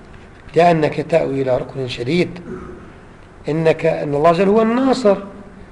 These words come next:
هو القوي والمتين، أنت تعتقد، فلذلك تصدع بكلمة الحق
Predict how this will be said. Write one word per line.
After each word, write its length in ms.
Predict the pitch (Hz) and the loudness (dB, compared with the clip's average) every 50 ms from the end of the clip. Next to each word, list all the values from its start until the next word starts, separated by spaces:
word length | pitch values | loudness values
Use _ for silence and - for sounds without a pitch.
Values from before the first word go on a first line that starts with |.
| - - - - - 185 | -20 -20 -20 -10 -2 4
هو 80 | 202 214 | 6 6
القوي 500 | 214 208 214 220 208 233 254 247 240 254 247 - - | 6 4 4 4 4 4 4 2 0 -2 -6 -8 -6
والمتين، 840 | 180 180 180 196 202 196 202 233 240 262 269 269 262 233 262 - - - - - - - - - - - - - - - - - | -6 -4 -2 0 0 -2 0 0 2 4 4 6 4 4 2 -2 -6 -12 -14 -18 -20 -20 -20 -20 -20 -20 -20 -20 -20 -18 -10 -4
أنت 200 | 165 165 - 190 | -4 -2 -2 -2
تعتقد، 640 | 180 - 220 208 170 - - 202 - 247 247 247 - - - - - - - - - - - | 2 6 6 6 6 6 4 2 2 4 2 2 2 0 -12 -14 -16 -18 -20 -20 -18 -10 -4
فلذلك 500 | 160 156 175 180 202 208 214 214 208 - | -2 0 4 6 8 8 8 6 4 2
تصدع 380 | - 233 214 175 156 196 170 | 2 2 2 2 2 2 2
بكلمة 380 | 160 156 143 - 180 170 165 143 170 | 2 0 -4 -4 -2 -2 -2 -2 -4
الحق 240 | 160 - 170 190 | -4 -2 -2 -2